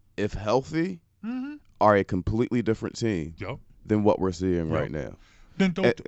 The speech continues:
Speaker 2: throw
Speaker 1: 'cause
Speaker 2: that on, throw
Speaker 1: becau-,
Speaker 2: that one in the
Speaker 1: be-,
Speaker 2: list.
Speaker 1: because
Speaker 2: On paper and if healthy.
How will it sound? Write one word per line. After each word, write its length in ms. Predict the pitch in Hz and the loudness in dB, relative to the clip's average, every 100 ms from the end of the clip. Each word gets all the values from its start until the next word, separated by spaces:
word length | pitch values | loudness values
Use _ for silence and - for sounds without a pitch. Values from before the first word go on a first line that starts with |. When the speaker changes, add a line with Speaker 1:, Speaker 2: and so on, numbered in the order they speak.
| - | 2
Speaker 2:
throw 100 | 180 | 2
Speaker 1:
'cause 60 | 185 | 4
Speaker 2:
that 160 | 180 | 2
on, 180 | 180 - | 0 -2
throw 100 | 190 185 | -2 0
Speaker 1:
becau-, 60 | |
Speaker 2:
that 160 | 202 185 | 0 2
one 140 | 185 | 2
in 80 | 185 | 2
the 60 | 185 | 2
Speaker 1:
be-, 40 | |
Speaker 2:
list. 260 | 185 - 101 | 0 -2 -4
Speaker 1:
because 240 | 120 127 | 2 4
Speaker 2:
On 100 | 165 | 4
paper 400 | 165 165 160 160 | 2 0 -2 -2
and 180 | 135 127 - | 0 -2 0
if 160 | 156 | -4
healthy. 440 | - 147 117 - | -2 -6 -6 -10